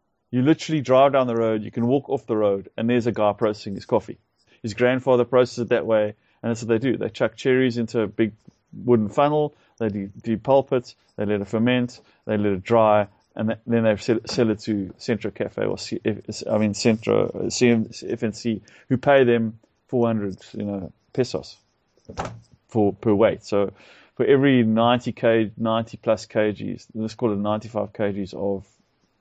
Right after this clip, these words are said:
parchment, they get around about sixty, seventy kilograms of coffee from that. But they pay them per, per weight. They don't grade it. So the guys who are doing the, the low-end stuff. And then C-,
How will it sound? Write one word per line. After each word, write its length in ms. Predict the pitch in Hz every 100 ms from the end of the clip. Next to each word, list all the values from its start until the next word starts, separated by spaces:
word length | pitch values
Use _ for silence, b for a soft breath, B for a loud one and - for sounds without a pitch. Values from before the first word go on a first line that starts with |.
| _
parchment, 640 | - 117 - - 110 - _ _ -
they 100 | 107
get 160 | 113
around 340 | 107 104 104 101
about 240 | 104 98
sixty, 600 | - - - - - -
seventy 480 | - 104 98 98 101
kilograms 560 | - 101 101 101 98 104
of 140 | -
coffee 280 | 107 101 104
from 200 | - 98
that. 200 | 95 - b b b
But 100 | 117
they 100 | 117
pay 300 | 117 143 131
them 240 | 117 110 104
per, 460 | 120 107 104 98 101 _ _ _ _ -
per 120 | 113
weight. 420 | 101 101 85 - _ _ _ _ _ _ -
They 100 | 110
don't 300 | 123 110 - -
grade 300 | - 113 107
it. 220 | 92 - -
So 140 | 117
the 80 | 107
guys 320 | 101 113 120
who 100 | -
are 40 | 101
doing 260 | 110 107
the, 280 | 101 98 87
the 140 | 104 104
low-end 300 | 107 110 107
stuff. 240 | - 95 _ b b b -
And 100 | 117
then 160 | 117
C-, 120 | -